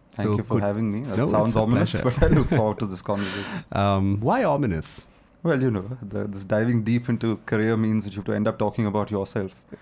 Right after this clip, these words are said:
Speaker 1: which I don't know if that's a virtue or a vice, but we'll, we'll find out by the end of this discussion.
Speaker 2: Uh, let's see how that pans
Speaker 1: <laughs>
Speaker 2: out. But tell us, like, walk me through your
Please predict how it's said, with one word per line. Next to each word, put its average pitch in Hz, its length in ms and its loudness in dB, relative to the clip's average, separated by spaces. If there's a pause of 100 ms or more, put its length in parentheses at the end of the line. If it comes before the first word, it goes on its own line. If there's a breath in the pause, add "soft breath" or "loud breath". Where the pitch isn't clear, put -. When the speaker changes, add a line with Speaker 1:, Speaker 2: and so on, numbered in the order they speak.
(300 loud breath)
Speaker 1:
which 107 180 -2
I 113 80 4
don't 113 180 2
know 120 120 2
if - 80 -6
that's 110 180 -2
a 110 60 0
virtue 104 400 -2
or 104 80 0
a 98 80 -2
vice, 98 260 -2
but - 320 -18 (160)
we'll, 101 300 -4
we'll 104 140 -2
find 107 300 0
out 101 200 0
by 101 80 0
the 98 100 0
end 98 160 -2
of 90 80 -8
this 92 140 -8
discussion. - 420 -10
Speaker 2:
Uh, 98 80 -2
let's 104 260 -2
see 110 140 -2
how 98 140 2
that 92 240 -2
pans 90 260 0
Speaker 1:
<laughs> 80 100 -2
Speaker 2:
out. - 160 -8 (300 loud breath)
But 143 200 -4
tell 269 180 2
us, 139 200 -2
like, 113 300 -2
walk 123 320 -2
me 180 140 2
through 147 240 -4
your 113 340 2